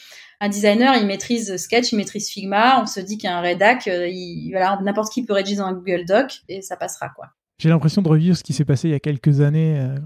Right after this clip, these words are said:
Speaker 2: avec, euh, l'explosion du U I design, U X design, product design, et où tout le monde a commencé à se rendre compte qu'en fait, c'était pas simplement savoir utiliser Photoshop,
Speaker 1: Exactement.
Speaker 2: et qu'il y avait, euh, tout un travail de réflexion et de recherche derrière.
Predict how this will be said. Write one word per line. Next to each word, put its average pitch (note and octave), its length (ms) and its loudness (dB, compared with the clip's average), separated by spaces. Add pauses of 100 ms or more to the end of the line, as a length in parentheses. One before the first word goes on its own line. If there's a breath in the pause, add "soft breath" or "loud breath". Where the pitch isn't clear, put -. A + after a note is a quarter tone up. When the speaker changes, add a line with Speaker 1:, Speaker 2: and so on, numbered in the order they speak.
Speaker 2:
avec, C#3+ 360 -6
euh, C3+ 80 0
l'explosion D3+ 560 2
du C#3 260 2
U C#3+ 240 4
I D3 60 2
design, D3+ 480 0
U D3 100 2
X C#3+ 80 0
design, C#3+ 340 0
product D3 320 2
design, D3 360 0
et C#3 80 0
où C3 80 0
tout - 160 -2
le E3+ 60 4
monde F3 120 6
a D3 80 4
commencé D3 340 2
à D3 100 2
se - 100 -8
rendre C3 160 -2
compte D#3+ 180 0
qu'en C3+ 100 -4
fait, C#3+ 160 0
c'était C#3 200 -2
pas C3 160 2
simplement D3 400 2
savoir C3 240 0
utiliser C3 360 -2
Photoshop, C#3+ 440 0 (240 soft breath)
Speaker 1:
Exactement. B3+ 400 2
Speaker 2:
et C#3 80 4
qu'il C3 80 2
y C#3+ 80 6
avait, - 20 4
euh, B2+ 140 2
tout - 220 2
un D#3 100 6
travail D#3 320 4
de D3 80 4
réflexion C#3+ 640 2
et C3+ 60 2
de B2 60 2
recherche C3 440 2
derrière. A#2+ 320 -4